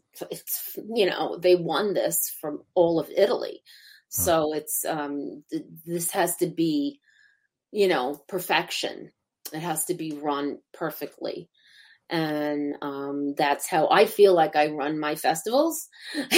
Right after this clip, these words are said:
Speaker 1: And, um, I have, you know, perfect projection and sound, and, you know, we color correct e-, everything, even, um, uh, before,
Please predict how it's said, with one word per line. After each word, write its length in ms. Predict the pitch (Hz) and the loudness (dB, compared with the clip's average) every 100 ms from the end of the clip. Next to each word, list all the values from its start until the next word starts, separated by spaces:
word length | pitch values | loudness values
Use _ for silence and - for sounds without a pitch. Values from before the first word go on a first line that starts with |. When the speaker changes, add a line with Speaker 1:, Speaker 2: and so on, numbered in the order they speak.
| - 403 427 - - 330 320 302 277 - | 4 6 6 4 0 -4 -2 0 -4 0
Speaker 1:
And, 440 | 190 185 175 170 165 | 4 6 4 4 2
um, 320 | 151 160 160 | 0 -2 -2
I 100 | 151 | -4
have, 320 | 175 - 160 - _ - | -4 -6 -6 -10 _ -4
you 100 | 180 | -2
know, 180 | 170 | -2
perfect 540 | 165 - 180 - 175 _ | -4 -2 -2 -2 -6 _
projection 960 | - 175 190 180 - - 175 165 165 | -6 -4 -2 -2 -4 -4 -2 -2 -2
and 200 | 151 156 | -4 -4
sound, 880 | - - 196 196 185 180 180 175 170 | -2 0 2 2 2 0 0 -2 0
and, 320 | 151 147 143 - - - - - - | 2 2 -2 -8 -18 -20 -20 -18 -2
you 120 | 196 | 2
know, 160 | 202 185 | 4 2
we 180 | 196 180 | 0 -6
color 340 | - 208 196 202 | 0 4 4 2
correct 640 | 220 190 147 - - - - | 0 4 2 0 -12 -10 -2
e-, 60 | 208 - | -2 0
everything, 720 | 202 190 196 190 185 175 175 | 0 2 -2 0 0 0 0
even, 640 | 170 185 180 175 165 170 - - | -2 0 0 0 -2 -4 -8 -6
um, 720 | 160 127 101 87 - 50 - - | -4 -4 -6 -10 -14 -20 -20 -10
uh, 100 | 143 | -8
before, 800 | 165 175 175 175 175 175 165 170 | -2 -4 -2 0 4 4 4 0